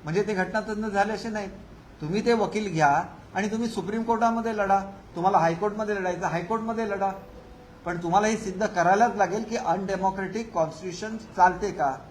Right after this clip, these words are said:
आणि तुमची अमेंडमेंट शंभर टक्के अनडेमोक्रेटिक आहे, हे इलेक्शन कमिशनने सुद्धा म्हटलेलं आहे, स्पीकरने सुद्धा म्हटलेलं आहे.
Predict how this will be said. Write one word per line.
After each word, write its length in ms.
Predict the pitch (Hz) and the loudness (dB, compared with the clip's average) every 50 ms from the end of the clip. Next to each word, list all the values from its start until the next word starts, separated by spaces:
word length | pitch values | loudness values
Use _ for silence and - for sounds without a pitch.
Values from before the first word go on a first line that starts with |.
| - - - - - - | -20 -20 -20 -20 -14 -12
आणि 200 | - 302 269 190 | -8 -8 -8 -8
तुमची 380 | - - 165 151 143 - - 208 | -8 -8 -8 -8 -8 -4 -2 0
अमेंडमेंट 600 | 190 165 147 147 165 180 180 180 202 226 233 - | 2 2 0 0 -4 -8 -6 -6 -6 -6 -8 -8
शंभर 460 | - - - 143 139 147 147 170 185 | -10 -8 -6 -6 -6 -6 -6 -6 -6
टक्के 300 | 190 185 185 180 - 208 | -4 -6 -8 -8 -6 -6
अनडेमोक्रेटिक 1000 | 208 - - 139 170 196 208 190 208 196 190 190 190 190 165 165 156 160 160 123 117 | -6 -6 -6 -6 -4 -4 -2 0 0 0 2 0 -2 -2 -4 -6 -6 -8 -8 -6 -6
आहे, 300 | 113 110 107 123 143 170 190 190 - - - - - - | -6 -6 -6 -8 -10 -10 -10 -12 -16 -20 -20 -18 -10 -4
हे 60 | 180 | -2
इलेक्शन 440 | 175 160 156 170 185 180 - 220 220 | -2 -2 -2 -2 -4 -4 -4 -4 -4
कमिशनने 480 | 202 226 214 214 202 220 214 208 214 202 | -4 -4 -4 -4 -4 -6 -6 -4 -6 -6
सुद्धा 240 | 196 202 190 190 | -6 -4 -2 -2
म्हटलेलं 440 | 180 165 151 151 151 156 147 143 135 | -2 -2 -4 -6 -6 -8 -4 0 0
आहे, 260 | 127 123 117 127 151 175 180 180 - - - - - - - | 0 0 -2 -4 -8 -8 -10 -12 -16 -20 -20 -20 -20 -18 -18
स्पीकरने 640 | - - - - 175 170 170 - 240 240 233 254 233 | -18 -14 -8 -6 -6 -4 -2 0 0 0 0 0 -2
सुद्धा 240 | - 220 208 214 208 | -4 0 2 2 2
म्हटलेलं 440 | 185 180 165 170 165 170 160 151 | 2 2 -2 -4 -4 -2 0 2
आहे. 480 | 135 123 117 123 143 165 180 175 - - | 2 2 0 -2 -6 -8 -8 -10 -14 -18